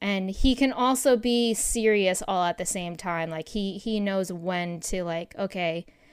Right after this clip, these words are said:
I have to be the serious doctor now, not this, like, idiot, uh, that my apprentice hits, like, constantly. Like, 'Hey, get back to work,' kind of thing."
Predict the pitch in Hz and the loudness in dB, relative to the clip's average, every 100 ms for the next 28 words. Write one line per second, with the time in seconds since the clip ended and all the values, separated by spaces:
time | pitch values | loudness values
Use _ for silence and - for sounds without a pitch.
0 | _ - - 208 214 196 - 202 196 190 | _ -16 0 2 4 0 -2 -8 -4 -4
1 | 185 208 - 349 294 247 226 226 190 - | -4 -2 2 6 8 6 4 2 0 -2
2 | 196 180 180 175 175 180 185 190 190 190 | -4 -4 -4 -4 -6 -4 -4 -6 -4 -4
3 | 180 - 185 175 175 - _ _ _ _ | -2 -4 -4 -4 -6 -10 _ _ _ _
4 | _ _ - 226 190 - _ _ _ _ | _ _ -20 -18 -18 -18 _ _ _ _
5 | _ - 226 220 185 180 196 - _ - | _ 4 4 6 4 4 2 -2 _ -2
6 | 196 190 180 175 180 185 196 180 - 190 | 0 2 2 2 2 0 0 -4 -2 -4
7 | 180 170 - 170 - - - - 180 - | -4 -6 -6 -8 -10 -12 -10 -6 -6 -8
8 | - - - 170 165 - 180 170 170 208 | -20 -14 -8 -6 -6 -8 -8 -6 -8 -10
9 | - - - - 165 165 - - 185 165 | -16 -20 -16 -2 -2 -2 -6 -2 -2 -2
10 | 165 - - 185 - - - 214 214 - | -8 -10 -12 -12 -12 -10 -14 -14 -14 -12
11 | - | -12